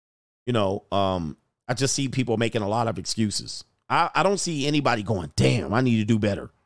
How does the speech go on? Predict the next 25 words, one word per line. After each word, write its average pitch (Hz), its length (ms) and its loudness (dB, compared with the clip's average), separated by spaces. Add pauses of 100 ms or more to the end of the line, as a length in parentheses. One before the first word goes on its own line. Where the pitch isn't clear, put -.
(760)
You 151 80 -4
know, 160 140 0
everybody's 170 480 0
doing 98 240 -4
it. 78 100 -12
I 190 200 2
do 135 260 -2
it. - 100 -14
Everybody 175 460 2
does 82 240 -6
it. - 80 -20 (680)
But, 156 240 2
um, 156 360 2
to 156 120 2
solve 175 300 4
these 214 200 -2
problems, 101 580 2 (240)
the 135 100 -2
number 151 320 4
one 190 160 4
solution 165 440 2
to 123 80 2
solve 135 240 4
these 151 160 0
problems, 101 480 0